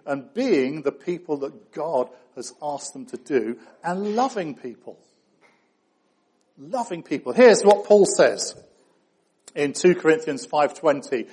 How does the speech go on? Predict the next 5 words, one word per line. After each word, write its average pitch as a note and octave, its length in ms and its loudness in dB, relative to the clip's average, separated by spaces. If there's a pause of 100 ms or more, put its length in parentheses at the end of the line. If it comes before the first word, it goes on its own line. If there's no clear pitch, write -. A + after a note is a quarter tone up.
(380)
"We F#3+ 600 4 (120)
are D#3 260 6
therefore F#3 640 6
Christ's - 720 -4
ambassadors, D3+ 1080 -2